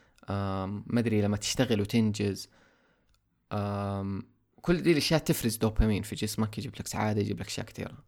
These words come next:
مهم، دوبامين من أهم، أحس، الهرمونات في الجسم يعني. فاليوم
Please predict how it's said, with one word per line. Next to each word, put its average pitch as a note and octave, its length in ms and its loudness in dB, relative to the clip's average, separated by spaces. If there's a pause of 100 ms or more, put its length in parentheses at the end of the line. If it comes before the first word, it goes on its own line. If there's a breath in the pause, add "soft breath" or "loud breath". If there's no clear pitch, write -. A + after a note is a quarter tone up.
مهم، A2 180 -4 (100)
دوبامين B2+ 440 4
من G2 140 2
أهم، G#2+ 280 0 (520 soft breath)
أحس، - 280 -6
الهرمونات G#2 520 -2
في - 80 -10
الجسم - 380 -8
يعني. - 220 -10 (1000 soft breath)
فاليوم C#3 1400 2